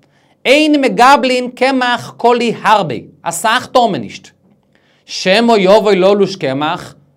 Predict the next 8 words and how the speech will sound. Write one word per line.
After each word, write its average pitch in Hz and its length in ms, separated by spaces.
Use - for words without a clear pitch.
שאינו 302 520
קולי. 101 320
אבער 117 180
הוא 135 160
מותר 196 380
לגבל 160 540
את 175 140
הקולי 240 580